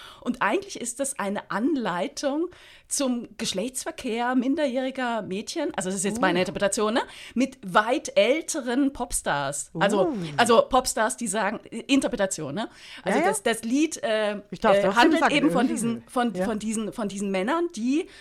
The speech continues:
Speaker 1: den Hörerinnen natürlich sagen, „Hey, ich denk nur an dich und du brauchst keine Angst zu haben, wir können so viel tun, ne? Also wir können, ähm, zusammen spazieren gehen und wir können ausgehen.“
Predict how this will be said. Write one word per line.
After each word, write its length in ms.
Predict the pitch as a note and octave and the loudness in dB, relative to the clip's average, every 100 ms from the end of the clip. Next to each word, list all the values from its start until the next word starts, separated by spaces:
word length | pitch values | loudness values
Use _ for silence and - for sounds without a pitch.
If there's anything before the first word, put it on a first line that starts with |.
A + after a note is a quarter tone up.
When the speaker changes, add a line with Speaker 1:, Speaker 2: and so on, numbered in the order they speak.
| - - _ G#3 A3+ | -20 -20 _ -10 -4
Speaker 1:
den 220 | G#3+ F3 | -2 -2
Hörerinnen 680 | G3 F3 A3+ G3+ G#3 B3 G4+ D#4+ | -6 -6 -4 -2 0 2 2 0
natürlich 380 | E3 G#3 F#3 | -4 -8 -8
sagen, 360 | - F3 B3+ C#4+ | -6 -4 -2 -2
„Hey, 220 | C4 B3+ A#3+ | 0 0 0
ich 160 | A3+ | -4
denk 280 | A#3 A#3+ - | -6 -6 -6
nur 140 | A3+ | -6
an 140 | - G#3 | -6 -6
dich 480 | A#3+ F4+ G4 - - - - - - | -4 -2 -4 -6 -12 -20 -20 -14 -6
und 300 | B3 A#3+ A3 | -4 -2 -4
du 40 | |
brauchst 260 | G#3 - - | -4 -6 -4
keine 260 | A3+ G#3 | -4 -2
Angst 240 | C4+ D4 D4+ | -2 -4 -4
zu 120 | C4+ | -2
haben, 520 | A#3+ B3 B3 A#3 A3+ | 0 0 0 -2 -2
wir 80 | A#3+ | -4
können 240 | B3 B3 | -4 -2
so 160 | A3+ D4+ | 0 0
viel 240 | D4+ C#4+ | 0 -2
tun, 400 | - D4 B3 F3 | 0 0 2 0
ne? 340 | F3+ C#4+ D#4+ - | 0 0 0 -2
Also 180 | G3+ | -4
wir 60 | G#3 | -6
können, 480 | - G3 F#3+ F#3 E3+ | -6 -6 -6 -6 -8
ähm, 460 | E3+ E3 E3+ F3 - | -10 -10 -8 -10 -8
zusammen 480 | F3+ G3 F3+ F#3 | -6 -4 -2 -4
spazieren 460 | F#3 B3+ D4+ C#4 B3 | -4 -4 0 2 2
gehen 340 | A#3+ A3+ A3+ | -2 -2 -2
und 140 | G3+ F#3 | -4 -6
wir 80 | F#3 | -6
können 180 | G#3+ | -4
ausgehen.“ 720 | - A#3 A#3+ - A3 G#3+ G#3 | 0 0 -2 -6 -2 0 -2